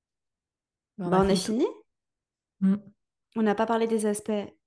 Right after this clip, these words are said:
Speaker 1: En même temps, c'était dit vingt minutes, c'est déjà le double. <laughs>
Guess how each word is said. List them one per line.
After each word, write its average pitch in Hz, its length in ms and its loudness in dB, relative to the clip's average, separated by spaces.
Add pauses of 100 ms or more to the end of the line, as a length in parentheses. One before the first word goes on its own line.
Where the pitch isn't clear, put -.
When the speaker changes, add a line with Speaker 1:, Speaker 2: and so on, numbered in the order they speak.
(2750)
Speaker 1:
En 196 120 4
même 196 160 6
temps, 269 180 4
c'était 240 280 2
dit 196 140 2
vingt 220 180 4
minutes, 240 300 2
c'est - 160 -16
déjà 185 160 0
le 180 60 0
double. 220 440 -2
<laughs> - 40 -8